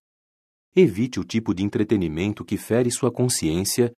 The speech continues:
e esteja disposto a abrir mão de diversões que poderiam ferir a consciência de outros,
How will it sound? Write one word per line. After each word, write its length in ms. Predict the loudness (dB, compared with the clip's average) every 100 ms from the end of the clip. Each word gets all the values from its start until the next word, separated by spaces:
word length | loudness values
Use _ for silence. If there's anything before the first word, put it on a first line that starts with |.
| _ 0
e 100 | 2
esteja 400 | 4 2 2 2
disposto 640 | 0 -2 2 2 2 2
a 60 | 2
abrir 260 | 4 2
mão 220 | 2 -2 -2
de 100 | -2
diversões 640 | 0 0 0 0 -2 -2
que 100 | -2
poderiam 420 | 0 2 2 0
ferir 380 | 0 0 2 0
a 80 | 0
consciência 560 | -2 -4 -2 -2 -2
de 140 | 2 4
outros, 480 | 4 0 -4 -8